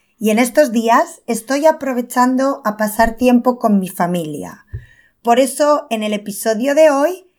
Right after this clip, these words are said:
tengo conmigo a mi primo Javier. Javier es un chico de veinticinco años con síndrome de Down, que forma parte de la asociación Valquiria,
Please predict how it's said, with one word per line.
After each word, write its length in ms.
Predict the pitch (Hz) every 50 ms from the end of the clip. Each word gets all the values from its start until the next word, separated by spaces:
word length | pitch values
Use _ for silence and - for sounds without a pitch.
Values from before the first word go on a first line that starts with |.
| _ _ _
tengo 400 | - 269 285 302 311 330 311 320
conmigo 640 | - 277 247 247 254 269 277 262 302 302 302 302 -
a 100 | 226 220
mi 140 | 220 214 208
primo 340 | - - 240 240 233 233 226
Javier. 420 | - - 214 196 196 180 165 - - _ _ _ _ _ - - _ _ _ _ _ _ _
Javier 480 | - 247 247 247 294 311 311 320 370 359 - -
es 160 | 269 269 262 -
un 140 | 277 262
chico 360 | 247 - 285 277 - 285 277 269
de 120 | 240 226
veinticinco 680 | 226 220 208 208 220 208 - 247 254 254 247 269 247
años 560 | 220 214 214 220 240 269 311 349 - - - _
con 200 | - 226 220 208
síndrome 540 | - - 247 247 240 240 247 240 240 240 220
de 120 | 208 208
Down, 460 | 180 202 196 180 165 160 160 160 165 _ _ _ _ _ _ _ _
que 100 | - 240
forma 460 | 233 - - 262 269 277 302 302 -
parte 500 | - 262 262 262 254 254 - 294 302 302 302
de 160 | - 208 226
la 120 | 214 208
asociación 880 | 214 208 - 208 202 202 - 214 208 202 - - 240 254 254 254 247 226
Valquiria, 720 | 196 208 196 190 196 - 208 196 160 165 160 151 143 - _